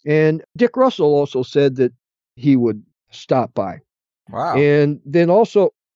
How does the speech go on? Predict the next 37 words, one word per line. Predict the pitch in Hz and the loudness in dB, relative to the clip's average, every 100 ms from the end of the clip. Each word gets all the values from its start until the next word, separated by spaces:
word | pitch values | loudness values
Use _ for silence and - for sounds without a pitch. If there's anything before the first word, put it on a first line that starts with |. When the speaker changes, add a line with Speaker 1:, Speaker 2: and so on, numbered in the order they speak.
| _ _ | _ _
Speaker 1:
April | 180 196 190 180 165 156 - | 0 0 0 2 2 0 -6
fifth, | - 208 - | -4 -4 -6
sixth, | - - 214 - 175 | -20 -8 -8 -6 -12
and | 147 | -12
seventh, | - 208 208 175 151 _ _ _ _ _ | -6 -2 -2 -4 -10 _ _ _ _ _
we're | 156 156 | -8 -4
gonna | 170 | -4
be | 160 170 | 0 2
at | 160 | 4
a | 151 147 143 - | 4 2 0 -6
J | - 196 | -2 0
F | 185 - | 0 -2
K | 202 196 | 0 0
conference | - 160 143 - 143 - | 0 -4 -4 -6 -10 -6
put | 160 156 | -2 0
on | 151 147 | 0 0
by | 143 | 0
the | 131 127 | 0 -2
J | 156 165 | 0 0
F | 147 | 0
K | 170 156 | 0 0
Historical | 139 - 196 196 - 135 | -2 0 2 2 0 -4
Group. | 117 117 123 _ _ _ _ _ _ - | -6 -8 -10 _ _ _ _ _ _ -8
At | 139 143 139 - | -2 -2 -4 -4
the, | 139 135 131 131 | -2 0 2 2
uh, | 127 123 123 _ | 2 -2 -6 _
Olney | 120 151 180 190 190 196 190 190 | 0 2 4 4 4 2 -2 -6
College | - 175 180 214 196 - | -4 -2 0 -4 -8 -12
in | 147 151 147 147 143 - | -4 -2 -2 -4 -10 -6
Olney, | 139 170 170 170 | 0 0 0 0
Illinois. | 170 160 160 185 107 - _ _ _ _ _ _ _ | 0 0 0 0 0 -6 _ _ _ _ _ _ _
Again, | 123 127 147 160 165 | -8 -2 0 0 -2
John | 160 151 151 | -2 0 0
Barber's | 147 151 156 156 | 0 0 0 -4
gonna | 165 156 | -6 -8
be | 147 156 156 | -4 -4 -2
there. | 151 156 170 147 | 0 0 0 -4